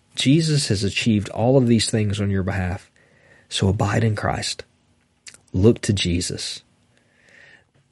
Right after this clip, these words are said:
Look at these ideals and pray that he will help you to do more of these because he's already accomplished them on your behalf. And your value is not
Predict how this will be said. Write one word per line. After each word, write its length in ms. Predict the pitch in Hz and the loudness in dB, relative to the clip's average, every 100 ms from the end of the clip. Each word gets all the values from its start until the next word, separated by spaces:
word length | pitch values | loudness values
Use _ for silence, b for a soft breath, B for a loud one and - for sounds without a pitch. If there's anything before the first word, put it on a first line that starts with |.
| _ | _
Look 240 | 95 104 107 | -2 0 0
at 80 | - | 0
these 200 | 131 123 | 0 2
ideals 640 | 127 123 117 113 92 90 | 2 4 4 2 0 -4
and 120 | 85 | -10
pray 300 | - 117 127 | -6 0 2
that 140 | 123 - | 2 -2
he 140 | 110 | -2
will 140 | 117 101 | -2 -2
help 360 | - 117 - | -2 -6 -2
you 140 | 117 110 | -2 -2
to 160 | - | -2
do 160 | 98 98 | -2 0
more 420 | 90 101 143 156 | 0 2 4 4
of 180 | 110 80 | 2 0
these 600 | 85 - 76 - - - _ b b b b b _ _ - | -6 -6 -10 -12 -14 -16 _ b b b b b _ _ -6
because 320 | 104 107 104 | -2 2 2
he's 220 | - 123 110 | 2 2 2
already 400 | 107 113 104 95 | 2 4 4 2
accomplished 640 | - 98 90 - 82 - | -2 -4 -4 -2 -4 -2
them 140 | 82 | -4
on 160 | 82 80 | -2 -2
your 100 | 82 | -2
behalf. 600 | 80 - - - - - _ _ b b b b - | -2 -4 -6 -8 -14 -20 _ _ b b b b -6
And 140 | 101 | 0
your 140 | 110 120 | 2 4
value 760 | 104 107 135 143 139 139 139 - _ _ _ _ _ _ _ _ - | 4 2 4 4 4 2 0 -6 _ _ _ _ _ _ _ _ -6
is 180 | 110 92 | -2 0
not 340 | 110 110 127 | 2 4 2